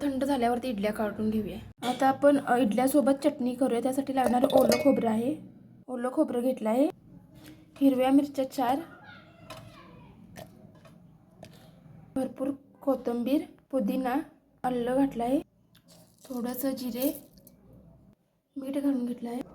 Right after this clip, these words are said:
थोडं पाणी घालून घेतलं आहे. तर ते मिक्सरला मिक्स करून घेऊया. अशा प्रकारे बारीक करून घ्यायचं. आता त्याला फोडणी द्यावी. आता गॅसवरती भांडं तापत ठेवलं आहे. त्यामध्ये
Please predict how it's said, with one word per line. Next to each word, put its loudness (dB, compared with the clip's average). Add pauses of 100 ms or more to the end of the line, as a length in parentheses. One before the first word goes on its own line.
(100)
थोडं 4
पाणी 0
घालून 2
घेतलं -6
आहे. -4
तर -8
ते 2
मिक्सरला -4
मिक्स -8
करून -6
घेऊया. -4 (220)
अशा 0
प्रकारे 0
बारीक -2
करून -4
घ्यायचं. -6
आता -12
त्याला -2
फोडणी 2
द्यावी. -2
आता 4
गॅसवरती 2
भांडं 2
तापत 0
ठेवलं -4
आहे. 2
त्यामध्ये -4